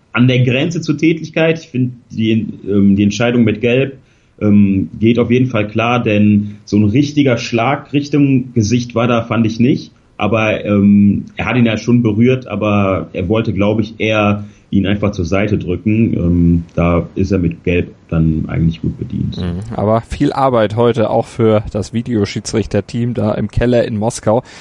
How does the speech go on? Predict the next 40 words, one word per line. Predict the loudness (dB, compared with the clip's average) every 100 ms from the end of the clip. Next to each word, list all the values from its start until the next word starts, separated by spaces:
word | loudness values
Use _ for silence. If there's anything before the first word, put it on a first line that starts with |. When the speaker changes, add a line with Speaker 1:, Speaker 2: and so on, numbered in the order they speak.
| -10
Speaker 2:
Die | -4
haben | -4
einiges | -2 -2 0 -2 -4 -4
an | -4 -4 -6 -10 -12 -16 -10 -2
Bildern | 0 0 0
heute | -2 -4 -6
zu | -8
gucken | -6 -2
gehabt, | 0 0 -2
ja |
auch | -2 -2
im | -2
Parallelspiel | 0 2 0 -2 -2 -2 -2 -14 -8 -2
der | -2
Spanier | -4 -6 -4 -4 -6 -6
gegen | -6 -4 -6 -10 -20 -8
Marokko. | -2 0 0 0 -2 0 -2 -4 -14 -20 _ -2
Ja, | -2 -2 -8 -6
aber | -2 0 0 -2
was | -2 -2 -2 -10 -4
dann | -4 -2
am | -6
Ende | -6 -4 -4 0
eben | 0 0 2
noch | 0 0
kam, | -2 0 0 -4 -8
war, | -2 0 0 -4 -4
dass | -4 -2
der | -2 0
Ausgleich | -2 0 0 0
tatsächlich | 0 -2 0 0 0 -2
dann | -2 -2
noch | 0 -2
fiel. | -2 -2 0 0 -2 -18 -20 _ -2
In | -2 0
der | 2 2 0 -2
Nachspielzeit | -2 -2 -4 -2 0 0 0 0 0
gab's | -2 -2 -2
dann | 0
noch | 0 -2